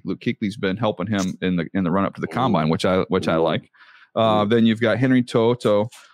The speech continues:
Speaker 1: uh, from, uh, Alabama is, uh, four. You've got Noah Sewell from Oregon is number five.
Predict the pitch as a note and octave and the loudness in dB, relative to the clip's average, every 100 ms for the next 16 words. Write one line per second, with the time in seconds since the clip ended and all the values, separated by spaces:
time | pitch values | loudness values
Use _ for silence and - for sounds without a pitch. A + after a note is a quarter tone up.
0 | - A2 G#2 G2 G2 - A2+ G#2 G2+ F#2+ | -4 0 2 2 0 -2 -2 2 2 2
1 | E2+ A2+ G#2+ G#2 G#2+ A2+ B2+ - - A2 | 2 2 0 0 0 0 -2 -6 -2 0
2 | G2+ - F#2+ - B2 G#2+ A#2 C3 A2+ A2 | 0 0 -2 -2 -2 2 2 0 -2 -2
3 | A2 F#2+ G#2 A2 A#2 - - B2 A#2+ B2+ | -2 -2 0 0 0 0 0 0 0 -2
4 | A2+ B2 B2 G#2+ A2 A2 G#2+ G#2 A2+ - | -4 0 0 0 -2 -2 -2 -4 -4 -4
5 | - - | -4 -10